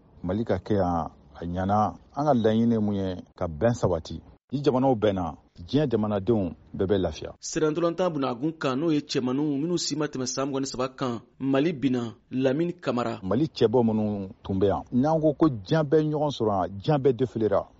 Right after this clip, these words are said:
Speaker 1: Mais cɛbɔ tun tɛ diɲɛ bɛɛ bolo, cɛbɔ tun bɛ Mali bolo, surtout ballon tan. N'i ye kulonkɛ in bɛɛ jateminɛ, ballon tan in ya kan ka bɔ n'a bɛɛ ye. An ka samatasɛgɛw tun bɛ yan. U y'u sokɛw kɛ,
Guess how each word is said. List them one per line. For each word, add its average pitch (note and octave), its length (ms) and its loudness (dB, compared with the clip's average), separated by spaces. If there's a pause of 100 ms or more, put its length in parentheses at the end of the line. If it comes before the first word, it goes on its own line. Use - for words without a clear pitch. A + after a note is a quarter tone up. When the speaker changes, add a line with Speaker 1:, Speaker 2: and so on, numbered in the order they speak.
Speaker 1:
Mais A2 140 4
cɛbɔ A2 520 4
tun C3 80 2
tɛ G#2+ 160 -2
diɲɛ G2 240 -2
bɛɛ F#2 160 2
bolo, E2 240 -4 (180)
cɛbɔ A2+ 320 4
tun B2+ 120 0
bɛ G#2+ 80 0
Mali F#2 180 0
bolo, E2+ 260 -4 (100)
surtout D3 680 2
ballon G#2 300 2
tan. G2+ 300 2 (200)
N'i F#2+ 160 -2
ye B2 440 4 (100)
kulonkɛ B2 300 4
in A2 100 4
bɛɛ G2 180 2
jateminɛ, F2+ 540 -2 (300)
ballon F#2+ 340 -2
tan B2 160 2
in A2 300 0
ya G#2+ 260 4
kan B2 160 0
ka A2 120 2
bɔ F2+ 200 0
n'a G2 140 2
bɛɛ E2 180 -2
ye. D2 180 -8 (180)
An G#2+ 160 -2
ka A#2+ 320 6
samatasɛgɛw G2 680 0
tun D#2 120 -10
bɛ D2 80 -6
yan. D2+ 120 -4 (280)
U C3 140 0
y'u G3 80 4
sokɛw C3 320 2
kɛ, - 200 -4